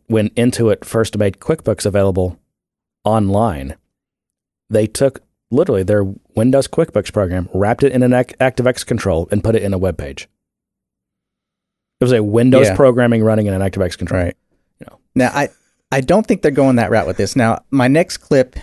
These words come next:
Speaker 2: um, is more of a story that was told in a, uh,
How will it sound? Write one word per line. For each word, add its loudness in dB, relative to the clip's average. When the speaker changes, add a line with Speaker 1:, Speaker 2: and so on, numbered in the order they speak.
Speaker 2:
um, 0
is 0
more 4
of 2
a 2
story 2
that 2
was -4
told 2
in 0
a, 0
uh, 0